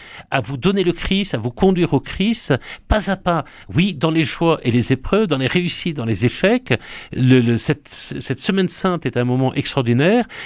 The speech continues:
Eh bien, nous allons suivre Jésus dans cette kénose, dit saint Jean, dans cette, dans cet effond-, pas effondrement, dans, dans cet abaissement total du Christ et dans ces, dans, dans ces relevailles au matin de Pâques. Eh bien, aidez-nous, vous, laïcs qui, qui êtes avec nous,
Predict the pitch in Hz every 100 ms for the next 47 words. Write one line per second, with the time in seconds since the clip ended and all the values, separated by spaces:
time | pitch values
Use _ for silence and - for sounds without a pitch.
0 | - 104 160 180 135 117 131 170 - 202
1 | 226 143 117 - - 185 - 147 180 -
2 | - - 117 127 - 175 147 131 185 196
3 | 120 107 104 107 - 110 107 120 131 127
4 | 87 - 104 107 95 - - - - 113
5 | 110 - - 165 - 165 131 117 101 -
6 | 120 151 160 107 104 110 - 135 165 131
7 | 202 196 175 165 156 139 123 - 120 104
8 | 101 - 208 233 - - - - _ 165
9 | 170 151 123 - 143 127 110 107 113 113
10 | 98 101 107 104 90 156 131 117 139 196
11 | 131 107 107 107 107 123 107 95 - 92
12 | - - - 87 123 - - 165 143 101
13 | 101 - 95 90 170 175 - - - 120
14 | 131 147 - 113 - 113 104 95 98 131
15 | 185